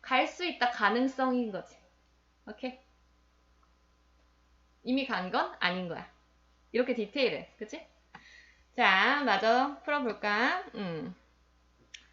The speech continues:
낱말 쓰임이 적절하지 않은 걸 고르래. 칠 번 정답 누구?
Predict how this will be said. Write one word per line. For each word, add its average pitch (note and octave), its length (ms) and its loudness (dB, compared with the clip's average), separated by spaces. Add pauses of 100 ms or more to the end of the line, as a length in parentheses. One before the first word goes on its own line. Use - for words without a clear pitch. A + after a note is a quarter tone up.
(160)
낱말 C#4 320 4
쓰임이 C#4+ 360 0
적절하지 C4 540 2
않은 A3+ 300 4
걸 C#4 160 2
고르래. G3+ 520 2
칠 D#4+ 200 -2
번 D#4 180 0
정답 G#3+ 300 -2
누구? A3+ 440 -4